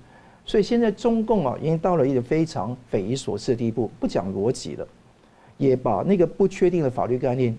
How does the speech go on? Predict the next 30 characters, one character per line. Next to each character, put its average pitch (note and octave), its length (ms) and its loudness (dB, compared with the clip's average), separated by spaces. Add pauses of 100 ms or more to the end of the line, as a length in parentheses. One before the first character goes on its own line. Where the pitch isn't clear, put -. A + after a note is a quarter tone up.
弄 D#3+ 200 0
到 B2 220 0 (200)
扩 C#3+ 280 2
大 C3 140 0
化 B2+ 260 0
到 A2+ 140 -2
极 F#2+ 220 -10
致。 G#2 240 -8 (480)
结 F#3 280 2
果 B2 180 0
会 D3+ 140 2
什 - 140 -4
么 - 100 -10
样？ A2 180 -4 (600)
第 F#3+ 120 6
一 F3+ 60 6
个， B2+ 180 2 (220)
对 E3 160 2
象 C#3 240 -2
不 D#3+ 100 -4
只 G2 140 -4
针 B2+ 180 0
对 A#2 240 2 (120)
许 - 200 -10
志 B2 220 -2
峰 A#2+ 180 -2
跟 A#2 200 0
罗 G2 80 0
冠 G#2+ 200 -2
聪， G#2+ 220 -4